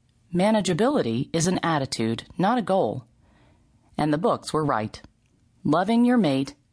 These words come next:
giving him top priority, gives your child a secure start in this world. Both of you are learning to dance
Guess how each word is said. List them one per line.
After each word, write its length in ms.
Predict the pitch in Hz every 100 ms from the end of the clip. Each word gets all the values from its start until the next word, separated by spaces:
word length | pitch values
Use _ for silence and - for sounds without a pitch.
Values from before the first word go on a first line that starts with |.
| _
giving 300 | - 233 247
him 160 | 202 196
top 320 | - 190 180
priority, 640 | 156 143 190 214 113 113 - _ _ - - - -
gives 260 | 175 233 226
your 120 | 254
child 420 | - 147 135 139
a 100 | 160
secure 460 | 160 180 175 233 220
start 360 | - 139 120 131
in 100 | 143
this 220 | 156 180
world. 400 | 185 139 123 - _ _ _ _ _ _ _ _ _ - - _ -
Both 220 | 262 202
of 100 | 143
you 160 | 135
are 120 | 175 160
learning 360 | 143 151 175
to 100 | 175
dance 540 | 196 131 117 107 -